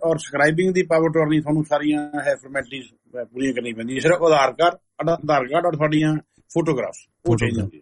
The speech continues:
Speaker 2: ਠੀਕ ਹੈ। ਤੇ ਬਾਕੀ ਜੋ ਜ਼ਮੀਨਾਂ ਦੀ ਫਰਦਾਂ ਫੁਰਦਾਂ, ਉਹ ਤਾਂ ਲੱਗਣੀਆਂ ਹੁੰਦੀਆਂ ਨਾਲ, ਹਨਾ, ਸਾਰਾ ਕੁਛ
Speaker 1: ਨਹੀਂ,
Speaker 2: ਉਹਦੇ
Speaker 1: ਉਹਦੀ
Speaker 2: ਲਈ।
Speaker 1: ਫਰਦਾਂ ਦੀ ਜ਼ਰੂਰਤ ਨਹੀਂ ਹੁੰਦੀ।
Speaker 2: ਅੱਛਾ, ਅੱਛਾ,
Speaker 1: ਸਪੈਸੀਫਿਕ
Speaker 2: ਠੀਕ।
Speaker 1: ਸਿਰਫ ਆਪਣਾ ਦੱਸ ਦਿਓ, ਪਿੰਡ, ਪਿੰਡ ਦਾ ਵੇਰਵਾ ਦੇ ਦਿਓ ਕਿ ਮੇਰੀ ਇਸ
Speaker 2: ਓਕੇ।
Speaker 1: ਪਿੰਡ ਜ਼ਮੀਨ ਪਈ ਆ ਜਾਂ ਇੱਥੇ
Speaker 2: ਠੀਕ,
Speaker 1: ਜ਼ਮੀਨ ਪਈ
Speaker 2: ਠੀਕ,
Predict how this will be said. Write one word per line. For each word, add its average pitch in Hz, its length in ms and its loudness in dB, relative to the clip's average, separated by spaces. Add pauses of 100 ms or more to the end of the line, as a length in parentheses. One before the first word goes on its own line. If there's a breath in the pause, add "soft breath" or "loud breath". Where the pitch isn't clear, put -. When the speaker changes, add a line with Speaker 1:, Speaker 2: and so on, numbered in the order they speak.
(140)
Speaker 2:
ਠੀਕ 110 320 0
ਹੈ। 104 140 -4
ਤੇ 131 80 2
ਬਾਕੀ 143 320 2
ਜੋ 156 180 4
ਜ਼ਮੀਨਾਂ 143 420 4
ਦੀ 143 80 4
ਫਰਦਾਂ 135 340 0
ਫੁਰਦਾਂ, 127 260 -2
ਉਹ 127 80 2
ਤਾਂ 135 100 2
ਲੱਗਣੀਆਂ 113 440 2
ਹੁੰਦੀਆਂ 107 300 0
ਨਾਲ, 104 220 0
ਹਨਾ, 110 220 0
ਸਾਰਾ 113 260 -2
ਕੁਛ 110 120 -2
Speaker 1:
ਨਹੀਂ, 208 100 0
Speaker 2:
ਉਹਦੇ 214 140 4
Speaker 1:
ਉਹਦੀ 214 160 0
Speaker 2:
ਲਈ। - 60 -2
Speaker 1:
ਫਰਦਾਂ 185 320 -2
ਦੀ 185 60 4
ਜ਼ਰੂਰਤ 170 320 2
ਨਹੀਂ 180 80 0
ਹੁੰਦੀ। 165 140 2
Speaker 2:
ਅੱਛਾ, 156 140 2
ਅੱਛਾ, 139 140 2
Speaker 1:
ਸਪੈਸੀਫਿਕ 117 180 0
Speaker 2:
ਠੀਕ। 135 80 -2
Speaker 1:
ਸਿਰਫ 180 240 2
ਆਪਣਾ 165 200 -2 (120)
ਦੱਸ 156 140 2
ਦਿਓ, 156 100 2
ਪਿੰਡ, 160 280 -10 (100)
ਪਿੰਡ 175 180 0
ਦਾ 190 80 4
ਵੇਰਵਾ 165 320 2
ਦੇ 139 100 -2
ਦਿਓ 151 140 -2
ਕਿ 160 60 -2
ਮੇਰੀ 165 160 0
ਇਸ 117 80 0
Speaker 2:
ਓਕੇ। 147 160 -6
Speaker 1:
ਪਿੰਡ 147 140 -2
ਜ਼ਮੀਨ 143 240 -10
ਪਈ 143 260 -10
ਆ 143 80 -6
ਜਾਂ 139 80 -4
ਇੱਥੇ - 140 -12
Speaker 2:
ਠੀਕ, 120 140 0
Speaker 1:
ਜ਼ਮੀਨ 117 140 -6
ਪਈ 98 140 -6
Speaker 2:
ਠੀਕ, - 40 -10